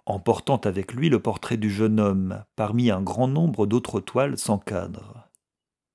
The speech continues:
Cet artiste ne revint jamais d'Italie, et Percival ne put savoir où il habitait, ni s'il était mort ou vivant.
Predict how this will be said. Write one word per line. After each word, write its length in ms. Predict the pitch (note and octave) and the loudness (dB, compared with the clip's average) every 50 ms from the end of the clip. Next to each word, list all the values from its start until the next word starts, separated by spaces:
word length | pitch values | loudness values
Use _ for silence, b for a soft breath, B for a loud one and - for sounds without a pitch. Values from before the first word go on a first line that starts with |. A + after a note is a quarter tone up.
| _ _ _ _ _ _ _ _ _ _ _ | _ _ _ _ _ _ _ _ _ _ _
Cet 260 | - - G3 F#3+ - | -6 -2 0 0 2
artiste 460 | F3 - - - - D#3 - - - | 0 -2 -2 -2 -4 -2 -2 -4 -2
ne 80 | A2+ A2 | 0 0
revint 340 | G#2 A2+ A2 F#2+ G2+ G#2 G2 | 2 2 0 0 0 0 0
jamais 300 | F#2 G2+ G2 G2 G2 F#2+ | 0 -2 -2 -2 -4 -4
d'Italie, 680 | F#2+ G2 F#2+ - - G2 F#2+ G2 G2 G2+ F#2+ F#2+ F#2+ - b b b b b b b | -6 -8 -6 -4 -4 -2 -2 -2 -4 -4 -6 -6 -10 -12 b b b b b b b
et 160 | b A#2+ A2 | b 0 0
Percival 600 | - - G#2+ - - - - G#2 G2 C3 D3+ E3+ D3+ | 0 -2 -8 -8 -6 -4 -2 -2 0 0 0 2 0
ne 80 | A2+ | 0
put 180 | - - - C3 | -2 -2 -4 -6
savoir 560 | - - G#2+ G2+ G2 G#2 B2+ C#3+ B2+ - - - | -4 -2 -2 0 0 2 0 0 0 -2 -2 -2
où 100 | D#3+ C#3 | 0 2
il 160 | C3 A#2 G#2 | 4 4 4
habitait, 800 | G2+ F#2+ F2+ F#2+ F2+ - _ - B2+ C#3+ E3 F3+ - - - - - | 4 2 0 -4 -10 -10 _ -4 -2 0 0 0 -2 -6 -8 -8 -6
ni 280 | G#2+ G#2+ A2 A#2 A2+ | -4 0 0 0 0
s'il 260 | G2+ - - G#2+ G2 G2 | -2 -4 -6 -4 -4 -4
était 220 | F#2 - F#2+ F2+ | -4 -4 -2 0
mort 240 | F#2+ B2 C#3 C3+ A2+ | 2 2 2 2 0
ou 40 | G#2 | -2
vivant. 680 | G2 G#2 G2+ F#2+ F#2+ G2 F2+ E2+ F2+ G#2+ A#2+ - _ | -2 -2 -4 -4 -4 -8 -10 -10 -12 -16 -18 -20 _